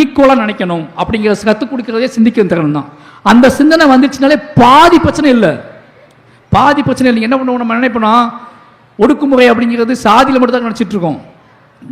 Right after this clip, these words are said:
நம்ம இங்க இருக்கவங்க அத்தனை பேருமே நம்ம எது, நமக்கு, நமக்கே தெரியாம நம்ம பொண்டாட்டியை கண்ட்ரோல் பண்ணிட்டு இருப்போம், ஒய்ஃபை கண்ட்ரோல் பண்ணுவோம்,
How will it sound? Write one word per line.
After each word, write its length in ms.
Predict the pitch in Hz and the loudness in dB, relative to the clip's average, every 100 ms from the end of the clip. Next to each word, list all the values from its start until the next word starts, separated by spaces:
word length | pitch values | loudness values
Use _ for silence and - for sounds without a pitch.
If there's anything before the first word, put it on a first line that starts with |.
| 143 | -4
நம்ம 220 | 208 233 | -2 0
இங்க 120 | 208 | -2
இருக்கவங்க 280 | 220 269 226 | -2 0 0
அத்தனை 200 | 220 262 247 | 0 0 2
பேருமே 280 | 233 247 277 269 - | 2 2 2 0 -8
நம்ம 140 | 190 196 | -6 -4
எது, 140 | 208 196 | -4 -4
நமக்கு, 240 | 202 196 | -4 -2
நமக்கே 280 | 202 226 262 226 | -2 0 0 0
தெரியாம 240 | 220 240 | 2 2
நம்ம 120 | 233 202 | 2 0
பொண்டாட்டியை 320 | 208 226 226 | 0 0 0
கண்ட்ரோல் 220 | 208 214 208 | -2 -2 -2
பண்ணிட்டு 220 | 190 170 | -4 -6
இருப்போம், 200 | 156 151 180 | -10 -6 -4
ஒய்ஃபை 220 | 226 226 | -2 -4
கண்ட்ரோல் 260 | 196 208 185 | -4 -4 -4
பண்ணுவோம், 280 | 160 143 | -8 -8